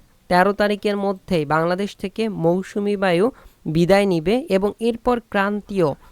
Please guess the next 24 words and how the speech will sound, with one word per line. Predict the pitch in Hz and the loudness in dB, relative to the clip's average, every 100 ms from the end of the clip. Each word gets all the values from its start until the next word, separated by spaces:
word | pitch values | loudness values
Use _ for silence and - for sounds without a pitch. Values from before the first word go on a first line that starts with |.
| - | -6
মৌসুমি | 160 170 180 196 196 | 2 2 2 -2 -2
বায়ু | 190 196 208 | 0 2 0
প্রবেশ | 208 175 170 - | 0 -2 -2 -4
করবে। | - 156 139 135 185 - | -2 -2 -2 -4 -8 -4
প্রিয় | 190 | -2
দর্শক, | 196 226 - 214 233 - - - - | 0 -2 0 -2 -2 -4 -20 -20 -6
এর | 190 196 | -2 0
পরবর্তীতে | 214 226 226 233 220 214 220 | 0 0 0 -2 -6 -4 -4
যখনই | 175 165 - 196 196 208 247 - - - | 0 -2 -2 -4 -2 -2 -4 -16 -20 -6
বাংলাদেশ | 156 170 185 202 214 214 - | 2 4 4 0 -2 -6 -6
সহ | 202 - 214 214 - - 185 | -6 -2 -2 -2 -6 -12 -4
অন্যান্য | 190 196 202 208 208 196 | -2 -2 -2 -2 -2 -2
উপকূলীয় | 208 196 240 226 240 233 220 - | -4 0 0 0 0 2 2 2
অঞ্চলগুলোতে | 175 185 196 214 214 202 208 175 190 254 - - _ | 2 2 2 0 0 0 0 0 0 -4 -6 -20 _
লঘুচাপ | - 170 185 220 240 262 - | 0 4 4 2 0 -2 2
তৈরি | 214 208 202 | 2 2 0
হবে, | 190 190 220 262 | -2 0 0 0
নিম্নচাপ | 185 190 208 214 240 - | 2 2 0 0 -4 0
তৈরি | 220 226 | 0 0
হবে | 202 196 156 | 0 0 0
এবং | 147 156 151 | 0 -2 -4
ঘূর্ণিঝড়ের | 165 185 214 220 220 208 | -2 -2 0 0 -2 -2
সম্ভাবনা | - 170 160 180 196 202 | -2 -2 -2 0 0 -2
থাকবে | 202 185 170 | -4 -6 -2